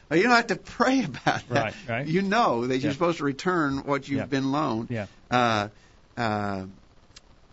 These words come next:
Speaker 1: again, uh, uh, you don't ha-, there ha-, doesn't have to be some sort of subjective confirmation for everything, uh,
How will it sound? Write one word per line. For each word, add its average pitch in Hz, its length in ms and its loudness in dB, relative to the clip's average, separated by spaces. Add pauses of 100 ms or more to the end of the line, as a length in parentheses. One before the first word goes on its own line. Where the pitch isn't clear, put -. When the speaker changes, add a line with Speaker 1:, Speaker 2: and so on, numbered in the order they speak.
(360)
Speaker 1:
again, 127 540 0 (520)
uh, 127 220 -2
uh, 131 280 0 (1300)
you 147 100 0
don't 170 200 0
ha-, 156 160 -4
there 170 160 -2
ha-, 202 140 -4
doesn't 196 200 -4
have 160 160 -2
to 135 40 -20
be 131 100 -6
some 135 180 -8
sort 120 180 -6
of 104 60 -8
subjective 110 760 -8 (140)
confirmation 107 800 -8 (120)
for 107 120 -4
everything, 107 640 -4 (420)
uh, 95 580 -2